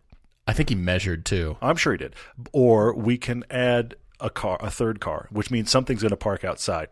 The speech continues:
Speaker 2: the Odyssey, uh, and, and, and that's probably what's gonna happen. I mean, come on, it's, it's the minivan; it deserves to be outside
Speaker 1: You
Speaker 2: now.
Speaker 1: can't do that when I'm drinking.
Speaker 2: Well, that, that, hey,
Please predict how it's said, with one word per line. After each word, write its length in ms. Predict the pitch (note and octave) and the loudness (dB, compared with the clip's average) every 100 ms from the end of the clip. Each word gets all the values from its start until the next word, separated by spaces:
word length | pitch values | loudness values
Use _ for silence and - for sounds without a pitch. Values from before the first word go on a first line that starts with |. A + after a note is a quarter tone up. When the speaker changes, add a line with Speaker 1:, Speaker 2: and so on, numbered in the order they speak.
| _ | _
Speaker 2:
the 100 | - | -10
Odyssey, 340 | D#2 D2 - C#2+ - - - | -8 -8 -10 -12 -16 -16 -4
uh, 220 | A2+ G#2 | -2 0
and, 180 | A2+ A#2+ | -2 0
and, 160 | C3+ - | 0 2
and 160 | C3 | 4
that's 200 | B2 A#2+ | 4 4
probably 280 | - B2 G#2 | 4 4 4
what's 120 | G2+ | 0
gonna 160 | - A2 | 0 4
happen. 260 | A#2+ A2 A2+ | 4 4 2
I 40 | |
mean, 140 | C3 | 2
come 140 | - C3+ | 6 8
on, 160 | G2 | 8
it's, 100 | G#2 - | 4 -2
it's 160 | C3+ | -2
the 80 | - | 0
minivan; 380 | A2+ G#2 G#2 G2+ | 2 2 2 2
it 80 | A#2 | 0
deserves 280 | A2 A2 F#2+ | 2 2 2
to 60 | |
be 100 | F#2+ | -4
outside 320 | F2 - F2+ | -2 -4 -2
Speaker 1:
You 80 | C#3 | 0
Speaker 2:
now. 80 | - | 2
Speaker 1:
can't 220 | E3 E3+ | 0 2
do 100 | B2+ | 4
that 140 | E3+ C#3 | 6 4
when 100 | A#2 | 0
I'm 100 | G2+ | 2
drinking. 500 | A#2+ C#3 C3+ F#2 D2 | 2 4 2 0 4
Speaker 2:
Well, 240 | A#2+ D#3+ | 6 8
that, 240 | C#3+ D3+ C3 | 8 4 4
that, 140 | A#2 | 4
hey, 260 | B2 F#2 | 4 4